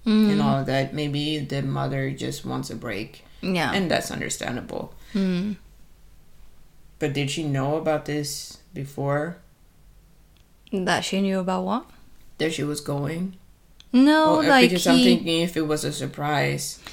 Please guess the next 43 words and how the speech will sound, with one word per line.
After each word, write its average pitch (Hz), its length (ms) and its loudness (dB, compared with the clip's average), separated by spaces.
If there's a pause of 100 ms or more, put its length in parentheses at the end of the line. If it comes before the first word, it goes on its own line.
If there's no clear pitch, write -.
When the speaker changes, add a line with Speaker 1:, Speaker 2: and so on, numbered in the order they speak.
(120)
Speaker 1:
Yeah, 247 200 8
well, 247 120 8
he 240 160 8
bought 233 280 6
it 175 160 2
for 170 240 -2
her 170 160 2
birthday 170 600 -2
and 165 160 -2
he 170 100 0
bought 175 400 -2
two 175 200 -2
tickets, - 600 -4
but 175 340 2
he 190 400 2
was 175 260 -2
like, 156 280 0
"Yeah, 175 220 4
so 165 200 -6
the 170 160 0
other 170 220 2
ticket - 440 -6
is 175 220 -2
for 160 380 0
my 156 480 -4 (720)
daughter." 175 600 2 (180)
Speaker 2:
Mm. 165 220 -6
Speaker 1:
So 165 560 0 (320)
what 170 220 0
you're 165 180 2
basically 165 520 -2
doing 160 420 -2
is 160 280 -6
just, - 320 -4
like, 139 240 -2
sending 165 460 2
them 156 160 -2
off 165 400 4
whilst - 300 -4
you 160 100 0
stay 160 280 -2
at 175 80 -6
home. 160 360 0